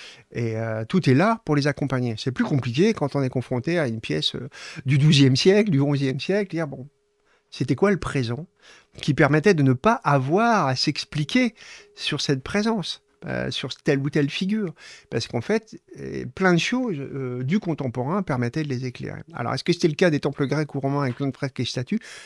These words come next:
Je sais pas. Mes connaissances dans l'art antique sont médiocres, en fait, Jacques Bauer. J'ai une vision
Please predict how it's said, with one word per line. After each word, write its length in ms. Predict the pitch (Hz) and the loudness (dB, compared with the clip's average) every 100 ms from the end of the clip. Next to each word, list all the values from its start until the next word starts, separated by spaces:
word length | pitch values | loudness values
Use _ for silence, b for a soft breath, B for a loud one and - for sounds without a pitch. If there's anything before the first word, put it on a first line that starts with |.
| B B | B B
Je 180 | 123 113 | 0 4
sais 160 | 202 170 | 4 4
pas. 180 | 123 - _ - B B | -2 -10 _ -20 B B
Mes 120 | 127 123 | 0 2
connaissances 480 | 156 160 - 190 | 4 4 4 0
dans 100 | 156 | 2
l'art 160 | 135 120 | 0 0
antique 320 | 123 - 185 | -2 -4 -6
sont 260 | - 123 113 | -4 -2 0
médiocres, 580 | 117 165 151 160 156 117 | 2 2 2 0 -2 -8
en 60 | |
fait, 160 | 110 113 | -8 -8
Jacques 200 | 120 113 | -6 -6
Bauer. 300 | 113 110 110 | -6 -6 -4
J'ai 120 | 117 | 0
une 80 | 120 | 0
vision 500 | 123 123 143 143 147 | 0 0 0 -2 -6